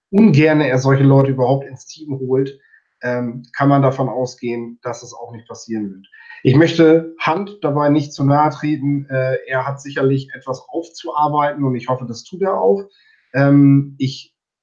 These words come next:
verurteile ihn nicht für dieses Verhalten. Ich weiß aber, dass die N F L und die Chiefs und egal welches Team das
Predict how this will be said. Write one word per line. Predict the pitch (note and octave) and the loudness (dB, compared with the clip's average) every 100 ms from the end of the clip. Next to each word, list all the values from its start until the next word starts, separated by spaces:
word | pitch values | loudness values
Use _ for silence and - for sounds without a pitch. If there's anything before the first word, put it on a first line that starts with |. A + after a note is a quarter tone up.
| _ _ | _ _
verurteile | - D3 E3 E3+ - D#3 D3 | -6 -6 -4 -6 -4 -4 -4
ihn | C#3+ D#3 D3+ | -6 -8 -8
nicht | C#3+ - _ _ _ _ _ _ _ _ | -8 -12 _ _ _ _ _ _ _ _
für | - | -6
dieses | C#3 D3 C3+ - | -4 -4 -6 -4
Verhalten. | C3+ C#3+ E3 E3+ G3 - - _ _ _ _ - | -4 -2 -2 -2 -6 -8 -14 _ _ _ _ -12
Ich | C3 | -2
weiß | D3 D3+ - | 0 0 -4
aber, | C#3+ C#3 C3+ | -2 -2 -2
dass | C3+ C3+ C3 - - _ _ | -2 -2 -2 -4 -16 _ _
die | C3 A#2+ A#2+ A#2+ B2 - | -12 -10 -8 -8 -10 -10
N | C3 C#3 | -2 0
F | C3+ C3 | 0 -4
L | C#3 C#3+ D3 D3 - _ _ _ _ _ _ _ _ _ _ _ _ _ _ _ _ _ _ _ | -2 -2 -4 -10 -16 _ _ _ _ _ _ _ _ _ _ _ _ _ _ _ _ _ _ _
und | E3 D3+ | -6 -2
die | D#3 | -2
Chiefs | - D#3 D3+ D3 - - | 0 0 0 -4 -10 -6
und | C3 - - | -4 -4 -8
egal | D3 C3+ C#3 D#3 C#3 | -4 0 2 2 2
welches | C#3+ D#3+ C3+ | 0 -2 -8
Team | - D#3 D3+ | -10 -10 -6
das | C#3 B2+ - - | -4 -4 -8 -20